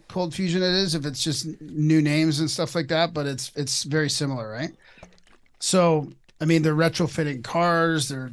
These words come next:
they, it can scrub sort of, like, I don't think scrub is the right word, but it can sort of, uh, <clears throat> transmute molecules into oxygen and all kinds of crazy shit, dude. Like, it's gonna,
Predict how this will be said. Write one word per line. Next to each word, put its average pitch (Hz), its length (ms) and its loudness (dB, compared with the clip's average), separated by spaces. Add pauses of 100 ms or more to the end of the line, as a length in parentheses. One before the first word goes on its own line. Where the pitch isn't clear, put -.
they, 139 220 -2
it 151 240 -2
can 151 160 0
scrub 151 540 0
sort 139 300 -6
of, 123 140 -8
like, 131 240 -6
I 143 60 -2
don't 143 180 0
think 135 140 -4
scrub 143 340 0
is 135 120 0
the 147 80 0
right 143 180 0
word, 147 320 -2
but 123 220 -6
it 117 60 -14
can 123 280 -6
sort 135 220 -4
of, 120 220 -10
uh, 98 240 -10 (260)
<clears throat> 214 320 -6
transmute 147 760 0 (520)
molecules 147 640 0
into 135 160 -2
oxygen 135 720 -2
and 117 140 -8
all 123 160 -4
kinds 123 320 -8
of 113 60 -14
crazy 110 320 -10
shit, 104 260 -6
dude. 101 200 -16
Like, 117 200 -12
it's 143 220 -4
gonna, 139 340 -2